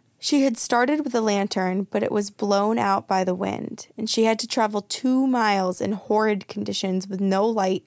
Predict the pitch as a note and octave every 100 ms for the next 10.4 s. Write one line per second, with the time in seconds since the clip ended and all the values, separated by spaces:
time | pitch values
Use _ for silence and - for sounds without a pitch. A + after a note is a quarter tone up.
0 | _ F#3+ - - F#3+ F3 F3+ F#3 - _
1 | _ F#3+ F3+ F3+ F3+ - - - A3+ _
2 | C#4 G#3 F3+ B3+ - C4+ D4+ - G#3+ G#3+
3 | G#3 A3 - - _ _ _ _ _ C#4
4 | C#4+ C#4+ B3 G#3 F#3 F#3+ A3+ - - D4
5 | F4 - - A3+ G#3+ - C#4 C#4+ F4 F#4+
6 | F#4 C4 A#3+ F#3+ - - - - - -
7 | - _ _ _ _ - C4+ C#4+ - D4
8 | A#3+ A3+ A3 A3 G3 G3+ F#3+ G#3 - G#3+
9 | - - F#3+ G3 G3+ G3+ - G#3 G3 G#3+
10 | - - F#3+